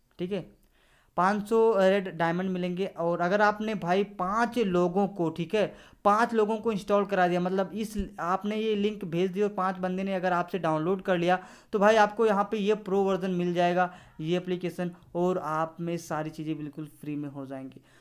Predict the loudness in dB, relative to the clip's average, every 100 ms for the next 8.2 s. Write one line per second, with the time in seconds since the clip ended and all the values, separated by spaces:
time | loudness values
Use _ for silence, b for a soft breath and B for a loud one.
0 | b 0 2 4 4 6 4 4 4 2
1 | 2 -2 -2 -2 -2 -2 -2 -2 -2 -2
2 | -2 0 0 -2 -2 0 0 0 -4 -4
3 | -14 _ _ _ -4 -2 0 -2 -4 -10
4 | b b -12 -6 -2 -2 -2 -6 -4 -2
5 | 2 4 4 2 2 0 2 0 -2 0
6 | 0 0 -4 -2 -2 -2 -2 -2 0 0
7 | -2 -2 -2 -2 0 0 0 -2 -2 0
8 | -2